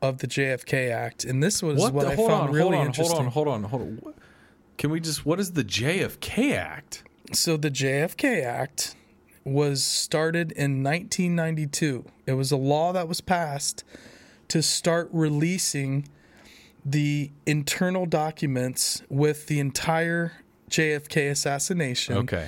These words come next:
Speaker 1: in terms of the Senate hearings, the Warren Commission report. Um, you know, there were Senate hearings in the nineteen seventies,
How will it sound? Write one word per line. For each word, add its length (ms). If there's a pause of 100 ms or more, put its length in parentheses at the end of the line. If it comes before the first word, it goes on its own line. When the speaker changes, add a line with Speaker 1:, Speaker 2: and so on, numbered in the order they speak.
(180)
Speaker 1:
in 180
terms 340
of 220
the 100
Senate 460
hearings, 560
the 180
Warren 480
Commission 480
report. 580 (460)
Um, 540 (520)
you 140
know, 300
there 160
were 260
Senate 460
hearings 400
in 260
the 80
nineteen 420
seventies, 800